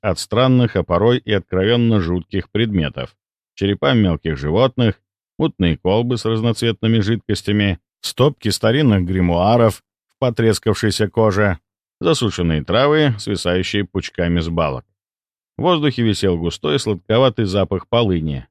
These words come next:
серы и старой бумаги. Некоторые артефакты на полках слабо, болезненно мерцали в полумраке, испуская последние остатки своей силы. Хозяин —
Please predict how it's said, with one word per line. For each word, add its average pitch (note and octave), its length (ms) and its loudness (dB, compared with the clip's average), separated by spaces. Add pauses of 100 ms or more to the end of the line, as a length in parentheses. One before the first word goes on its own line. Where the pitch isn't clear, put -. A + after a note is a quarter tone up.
серы G#2 520 0 (300)
и B2 120 0
старой F2+ 320 0
бумаги. C#2+ 600 -2 (600)
Некоторые D3+ 420 2
артефакты B2 520 0
на A#2+ 160 2
полках B2 460 0
слабо, G#2 580 2
болезненно F#2+ 600 0
мерцали G2 560 0
в - 80 -10
полумраке, F2 800 -2 (380)
испуская A#2+ 600 -4
последние G2 720 -2
остатки E2+ 540 -4
своей E2+ 320 -4
силы. C#2 500 -8 (640)
Хозяин — C3 640 2